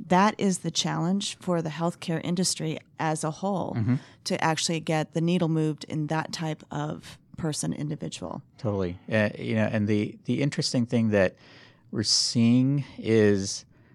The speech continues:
Speaker 2: that people are realizing that they may not be able to go it alone, that they really need to partner up and with others, because maybe one company doesn't have the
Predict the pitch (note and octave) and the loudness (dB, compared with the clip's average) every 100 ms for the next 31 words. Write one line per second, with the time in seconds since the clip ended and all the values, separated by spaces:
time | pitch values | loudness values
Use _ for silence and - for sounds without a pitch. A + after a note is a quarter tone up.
0 | _ _ - A#2+ G2 - C3 C#3+ C3 B2 | _ _ -4 -2 -2 -2 -2 2 2 2
1 | - A2 G2+ G#2+ A#2+ A2+ G2+ A#2 G2+ - | 0 2 2 2 4 4 2 0 -2 -2
2 | G#2 A2+ C3 B2+ C#3 A#2+ A2 A2 G#2+ A#2 | -2 0 0 0 0 0 0 -2 -4 -6
3 | G#2 G2 G2 G2+ F#2+ F#2+ F2 F2+ F2+ _ | -4 0 2 2 0 -2 -2 -4 -14 _
4 | _ - - _ - G#2 A2 A2 A#2+ A#2+ | _ -20 -20 _ -6 -2 0 2 2 2
5 | A2+ A2+ - C3 A#2 G#2 F#2 F#2 E2+ - | 0 -4 -4 -2 0 -2 -2 -2 -2 -8
6 | - - G2 G2 F#2+ F#2 - - - A2+ | -12 -6 -2 0 -2 -4 -14 -12 -2 -2
7 | - A2 F#2+ E2+ - - - G2 F2+ - | 0 0 0 -2 -4 -8 -2 0 0 -2
8 | B2 B2 B2 A#2+ A2 G#2+ - _ - A#2 | 2 2 2 2 0 -2 -12 _ -2 4
9 | A#2 A2+ C3+ A#2 G2+ G#2 A2+ F#2+ A2 G2 | 4 4 0 0 2 2 2 -2 -2 -2
10 | F#2+ F2+ G2+ G2 | -2 -4 -4 -4